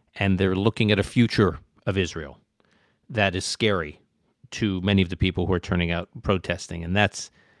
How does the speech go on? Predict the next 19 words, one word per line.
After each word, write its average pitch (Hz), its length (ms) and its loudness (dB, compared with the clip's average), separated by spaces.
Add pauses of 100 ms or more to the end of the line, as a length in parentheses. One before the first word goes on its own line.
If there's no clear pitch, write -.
(280)
that's - 180 -2
a 120 60 4
lot 101 340 2
of 90 160 -4
what 87 220 -4
they're 87 100 -4
reacting 80 640 -8
to, 85 160 -8
rather 90 320 -4
than 85 180 -2
the 85 80 -4
particulars - 960 -6 (100)
of, 85 380 -6 (200)
of 87 200 -10
the 85 80 -10
reform 80 360 -14
package. - 360 -20 (100)
But 98 180 -6 (640)
I, 120 140 -2